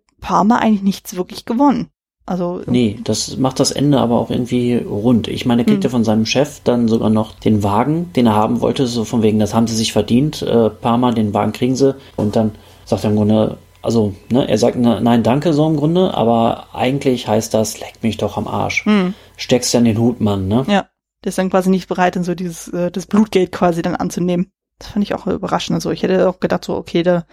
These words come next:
Speaker 1: das nimmt er ohne, äh, Wenn und Aber so, aber es wird ja eigentlich die ganze Zeit schon thematisiert, so dass er eigentlich mit seiner Rolle da in dem britischen Geheimdienst überhaupt nicht glücklich ist, dass er das wirklich nur macht, weil er erpresst wird, weil es wird ja auch gesagt so,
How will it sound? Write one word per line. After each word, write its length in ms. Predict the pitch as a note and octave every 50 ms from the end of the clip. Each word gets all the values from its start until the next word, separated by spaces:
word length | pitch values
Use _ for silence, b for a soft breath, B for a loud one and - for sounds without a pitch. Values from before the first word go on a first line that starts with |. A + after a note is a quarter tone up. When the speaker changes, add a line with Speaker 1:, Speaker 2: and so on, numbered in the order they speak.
| B B B B B B B B _
Speaker 1:
das 160 | - - -
nimmt 160 | G3 F#3+ -
er 100 | F3+ F3
ohne, 200 | - E3+ F3+ F#3
äh, 500 | - - F3+ F3 F3 F3 F3 F3 F3+ F3+
Wenn 140 | F#3 F#3 F#3
und 100 | F3+ -
Aber 280 | - - - - G3+
so, 140 | F3+ F#3 F#3+
aber 160 | - F3 -
es 140 | E3+ - -
wird 100 | F#3 -
ja 60 | F#3
eigentlich 160 | - F3+ F3+ -
die 80 | -
ganze 240 | - F3+ F3 E3+ F3
Zeit 320 | - - G#3 F3+ F3+ -
schon 300 | - F#3+ F#3 F3+ F3 E3 B B B B B B B B
thematisiert, 520 | - - F#3+ F3 E3+ E3 F3 D#3+ F3 F3 F3
so 80 | - F3
dass 200 | - E3+ E3 -
er 100 | E3+ -
eigentlich 280 | - F3+ F3+ F3+ -
mit 120 | - F3+ -
seiner 260 | - F3 F3 E3+ E3+
Rolle 320 | F3 D#3+ E3 F3 E3+ F3 E3+
da 260 | - F3+ E3+ E3 E3+
in 160 | E3+ E3+ E3+ E3
dem 280 | E3+ F3 E3+ E3+ E3+ -
britischen 300 | - F3+ E3+ - - F3
Geheimdienst 340 | F3 E3+ F3+ E3+ G3+ E3
überhaupt 180 | F3 E3+ D#3 -
nicht 140 | F3+ D#3+ -
glücklich 300 | - F3 - - F3+ E3
ist, 300 | - - G3+ - - -
dass 100 | G3 -
er 60 | F#3+
das 160 | - F3 - -
wirklich 200 | F3 D#3+ E3 -
nur 100 | - F3
macht, 180 | E3 E3+ E3+ -
weil 120 | F3 D#3+
er 100 | E3+ E3+
erpresst 320 | D3+ E3 - - F3+ - -
wird, 140 | E3+ - -
weil 100 | E3 D#3+
es 180 | D#3+ - - -
wird 200 | - - - F3
ja 80 | - -
auch 100 | - -
gesagt 520 | - - - E3 G3 - D#3 - - -
so, 160 | - F3+ E3+